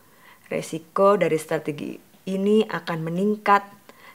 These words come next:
seiring dengan perubahan teknologi. Semakin cepat perubahan teknologi yang terjadi, maka semakin tinggi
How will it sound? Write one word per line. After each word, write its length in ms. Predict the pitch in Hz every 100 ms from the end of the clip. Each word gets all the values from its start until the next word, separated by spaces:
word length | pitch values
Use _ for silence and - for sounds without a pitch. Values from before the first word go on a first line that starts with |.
| _
seiring 560 | - - 202 226 233 180
dengan 320 | 160 160 156
perubahan 640 | 165 160 165 165 196 196 190
teknologi. 800 | 165 160 160 165 151 190 214 233 - _ _ _ - - _
Semakin 460 | - 196 196 220
cepat 320 | 240 - 269
perubahan 400 | 208 190 170 160
teknologi 480 | 160 165 160 156 151
yang 100 | 156
terjadi, 460 | 156 156 165 170 202
maka 260 | 170 156
semakin 400 | 160 175 170 180
tinggi 380 | 180 208 185 151